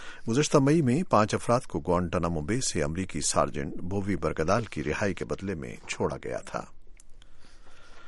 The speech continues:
اقوام متحدہ کے زیر اہتمام فلسطینیوں کے خلاف اسرائیل کے جنگی جرائم کی چھان بین مشکلات کا شکار ہو گئی ہے۔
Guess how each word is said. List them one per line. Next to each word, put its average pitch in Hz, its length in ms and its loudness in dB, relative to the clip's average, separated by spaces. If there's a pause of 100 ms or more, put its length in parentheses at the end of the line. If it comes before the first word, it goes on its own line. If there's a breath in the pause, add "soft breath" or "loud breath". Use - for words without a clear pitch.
(240 soft breath)
اقوام 147 320 12
متحدہ 160 380 10
کے 190 60 4
زیر 139 160 10
اہتمام 139 360 8
فلسطینیوں 135 580 4
کے 101 120 -2
خلاف 85 480 4
اسرائیل 117 440 2
کے 82 240 2
جنگی 110 340 2
جرائم 87 340 2
کی 80 140 0
چھان 78 300 0
بین 80 380 -2
مشکلات 104 580 0
کا - 100 -2
شکار - 380 0
ہو - 120 -4
گئی 50 280 -4
ہے۔ - 200 -6